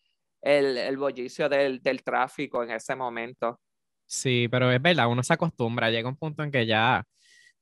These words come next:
Speaker 2: este, el viaje a veces uno ni lo siente.
Speaker 1: Bueno, así como tal, o-, otra cosa que, que me ha ayudado, por lo menos en, en eso del tráfico, para darle luz también, que me ha ayudado aquí en Nueva York,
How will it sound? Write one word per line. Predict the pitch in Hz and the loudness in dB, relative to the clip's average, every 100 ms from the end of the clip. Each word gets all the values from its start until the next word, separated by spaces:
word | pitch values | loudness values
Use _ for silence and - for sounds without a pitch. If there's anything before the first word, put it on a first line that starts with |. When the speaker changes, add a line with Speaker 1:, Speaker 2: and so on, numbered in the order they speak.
| _ | _
Speaker 2:
este, | 117 117 - - 120 110 104 101 120 | 0 0 0 2 4 6 4 4 2
el | 123 | 2
viaje | 135 135 175 156 | 4 4 4 4
a | 143 | 2
veces | 143 151 | 0 0
uno | 147 147 | -2 -2
ni | 139 | -4
lo | 113 | -6
siente. | - 101 104 82 - _ _ _ _ _ _ _ _ _ _ - | -4 -4 -4 -8 -14 _ _ _ _ _ _ _ _ _ _ -4
Speaker 1:
Bueno, | 143 139 185 | 0 2 0
así | 214 175 151 | 0 -4 0
como | 175 170 180 | 0 2 0
tal, | 180 175 175 - | 2 2 0 0
o-, | 165 - | 0 2
otra | 160 156 151 | -2 0 -2
cosa | 165 165 - 170 | -2 -4 -2 -4
que, | - 165 156 151 139 - | 0 0 2 0 -2 -6
que | 165 | -6
me | 147 | -4
ha | |
ayudado, | 143 147 143 139 | -4 0 0 0
por | 147 | -2
lo | 143 | -2
menos | 139 143 151 | -4 -6 -4
en, | 165 156 - | -2 -2 -2
en | 151 147 | -4 0
eso | 139 139 165 | 0 0 -2
del | 170 160 | 0 0
tráfico, | 165 180 180 151 147 | 0 0 0 -2 0
para | 143 135 | 0 2
darle | 131 143 | 2 2
luz | 151 151 160 | 0 -2 -4
también, | 160 143 147 160 196 - _ | -6 -4 -6 -8 -10 -18 _
que | 160 | -2
me | 143 | 0
ha | |
ayudado | 135 143 147 147 | 0 2 4 4
aquí | 143 165 | 2 -2
en | 151 | -2
Nueva | 147 139 127 | 0 0 0
York, | 135 208 170 | 0 0 0